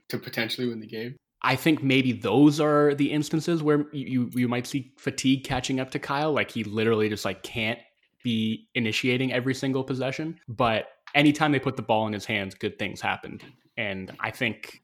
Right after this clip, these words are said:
Speaker 2: he, to me, has been the best player in this series, which is incredible. And if the Raptors manage to pull this off, I think this is the crowning achievement of his career.
Speaker 1: It's funny that you say that, 'cause I do remember we had an episode earlier this year and we talked about Raptors Celtics, and I mentioned,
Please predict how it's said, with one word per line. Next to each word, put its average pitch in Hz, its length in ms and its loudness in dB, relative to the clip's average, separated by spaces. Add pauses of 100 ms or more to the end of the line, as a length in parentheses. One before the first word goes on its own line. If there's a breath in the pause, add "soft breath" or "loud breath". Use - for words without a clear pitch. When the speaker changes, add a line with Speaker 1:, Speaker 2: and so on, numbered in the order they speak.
(180)
Speaker 2:
he, 170 260 2
to 208 100 2
me, 160 140 6
has 139 140 4
been 127 140 2
the - 60 -14
best 113 220 -2
player 104 200 -2
in 98 100 -6
this 95 100 -8
series, - 400 -10 (480)
which 127 160 -4
is 104 80 -4
incredible. 98 640 -6 (340 soft breath)
And 120 140 0
if - 240 -6
the 127 80 0
Raptors 127 420 4
manage 113 260 -2
to 104 60 -10
pull 113 200 -2
this 98 160 -6
off, 113 340 -4
I - 80 -6
think 110 420 -6 (320)
this 127 200 -6
is 113 240 -4 (140)
the 117 60 -4
crowning 104 460 -2
achievement 92 440 -8
of - 100 -16
his - 160 -12
career. - 320 -14 (200)
Speaker 1:
It's 123 140 -4
funny 165 340 2
that 123 120 2
you 123 80 2
say 127 200 -2
that, 117 100 -2
'cause 120 120 -6
I 135 100 2
do 147 260 -2
remember 131 480 0
we 120 220 -4
had 135 100 -2
an 139 100 -2
episode - 400 -6
earlier 117 260 -4
this 104 220 -4
year 113 80 0
and 113 80 -2
we 110 80 -6
talked 117 340 -8
about 131 140 -6
Raptors 131 400 -4
Celtics, 143 340 -6
and 120 120 -2
I 120 60 0
mentioned, 120 520 -4